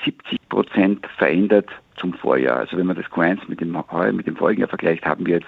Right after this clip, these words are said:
hohe Inflation, hohe Umrechnungsverluste und, und das hat eigentlich unser Umsatz und Ergebnis maßgeblich beeinträchtigt. Also der Haupteffekt, siebzig Prozent,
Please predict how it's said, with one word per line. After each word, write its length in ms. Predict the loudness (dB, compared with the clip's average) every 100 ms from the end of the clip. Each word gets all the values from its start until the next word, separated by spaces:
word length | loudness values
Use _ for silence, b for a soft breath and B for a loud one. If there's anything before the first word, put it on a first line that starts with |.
| -4
hohe 200 | 2 2
Inflation, 560 | 4 0 0 0 0 0
hohe 260 | 2 2
Umrechnungsverluste 1300 | 2 0 -2 -2 -4 -4 -12 -6 -4 -2 -4 0 0 B B -12 -2
und, 460 | 2 4 2 -2 -10 B B -12 -6 -4 -4 -4 -4
und 200 | -2 0
das 140 | -2 -2
hat 220 | -4 -4 -2
eigentlich 560 | -2 2 4 2 -2 0
unser 540 | 0 2 2 2 2 B B _
Umsatz 400 | 2 2 0 0
und 100 | 2
Ergebnis 500 | 2 2 2 2 2 -2 B B -6
maßgeblich 580 | -2 0 0 -2 -4 -4
beeinträchtigt. 760 | -2 -2 -4 -6 -8 -10 -12 B B B
Also 160 | -8 -2
der 160 | 0 2
Haupteffekt, 680 | 0 2 0 2 0 -2 -4
siebzig 360 | -4 -4 -8 -2
Prozent, 480 | -2 0 -2 -2